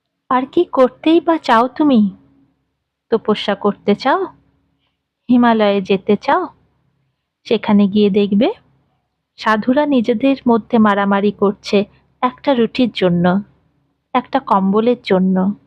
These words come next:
পাহাড় জঙ্গলে গিয়ে চোখ বুজলেই কি তিনি এসে যাবেন তোমার সামনে? তার চেয়ে নরেন এই যে ব্যবস্থা করেছে, এর কি তুলনা আছে?" শুধু তার কাজ ভেবে,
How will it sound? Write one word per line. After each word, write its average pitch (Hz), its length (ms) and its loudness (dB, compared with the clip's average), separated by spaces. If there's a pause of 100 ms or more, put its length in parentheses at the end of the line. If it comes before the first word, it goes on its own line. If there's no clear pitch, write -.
(800)
পাহাড় - 480 -2
জঙ্গলে 226 580 0
গিয়ে 269 220 2
চোখ 214 220 -2
বুজলেই 247 560 -2
কি 285 160 0
তিনি 285 380 2
এসে 240 220 -2
যাবেন 226 380 0
তোমার 349 300 0
সামনে? 302 480 0 (800)
তার 196 180 2 (100)
চেয়ে 311 320 0 (420)
নরেন 214 340 2
এই 233 340 0
যে 302 160 -2
ব্যবস্থা 208 480 -2
করেছে, 208 600 0 (540)
এর 208 160 2 (100)
কি 262 100 -2
তুলনা 196 560 2
আছে?" 330 380 -2 (1500)
শুধু 285 300 0
তার 285 380 2
কাজ 214 400 0
ভেবে, 233 420 0